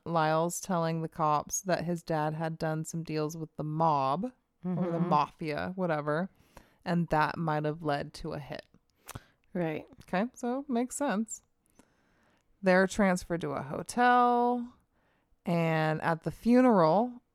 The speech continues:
Speaker 1: Lyle reads a letter his dad had sent to him in college saying that his dad would have wanted to have the last word.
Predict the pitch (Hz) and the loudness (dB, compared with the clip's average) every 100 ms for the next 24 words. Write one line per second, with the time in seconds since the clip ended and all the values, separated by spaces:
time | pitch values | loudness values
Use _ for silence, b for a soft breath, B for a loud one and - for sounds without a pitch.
0 | - 190 190 208 202 190 190 185 175 - | 0 4 6 4 4 0 2 0 0 -2
1 | 180 190 190 190 190 190 175 185 175 170 | 0 2 2 2 2 0 0 0 0 -2
2 | 165 175 170 170 175 165 160 - 208 202 | -4 -4 -4 -2 -2 -2 -4 -4 0 2
3 | 190 196 185 302 - 196 175 180 175 165 | 4 2 -2 -8 -4 -2 0 0 -2 -2
4 | 170 165 160 147 175 - 175 175 170 170 | -2 -2 -4 -4 -4 0 0 2 0 0
5 | 170 160 156 151 156 160 135 151 151 143 | 0 0 0 2 -2 -4 -6 -4 -2 -4
6 | 143 165 _ _ _ - 156 147 - - | -6 -10 _ _ _ -6 -4 -4 -8 -14
7 | - _ 165 - 185 | -18 _ -14 -12 -14